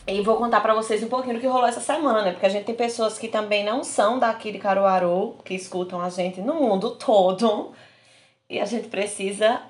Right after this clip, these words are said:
né, introduzir. Mas assim, quem é de Caruaru ou somente mora aqui, já sabe que vez ou outra a gente tem que lidar com esse fuzuê de tremor, né?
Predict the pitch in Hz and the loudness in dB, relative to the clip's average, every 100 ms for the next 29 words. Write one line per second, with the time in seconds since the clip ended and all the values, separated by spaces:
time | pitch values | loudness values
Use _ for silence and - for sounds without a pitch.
0 | - 202 185 185 208 208 202 185 233 269 | -12 -2 0 0 -2 4 4 6 2 -4
1 | 185 147 - _ _ _ _ _ _ - | -6 -8 -10 _ _ _ _ _ _ -20
2 | - 190 202 220 233 - 180 233 269 262 | -10 2 4 8 8 6 -2 0 2 2
3 | 269 254 254 262 233 202 208 220 233 - | 6 6 8 8 6 2 2 2 2 0
4 | 240 208 208 202 185 202 202 170 180 208 | 0 -2 -2 4 4 4 0 -4 0 0
5 | 226 226 233 226 196 220 226 269 285 202 | 2 0 0 -8 -4 -2 -2 2 4 2
6 | 202 226 220 233 - 220 - 220 208 180 | 2 0 0 -4 -6 -8 -6 -8 0 0
7 | 175 202 202 - 226 202 262 208 214 226 | 2 -2 -6 -6 -4 4 6 6 2 -2
8 | - 196 160 160 | 2 4 4 0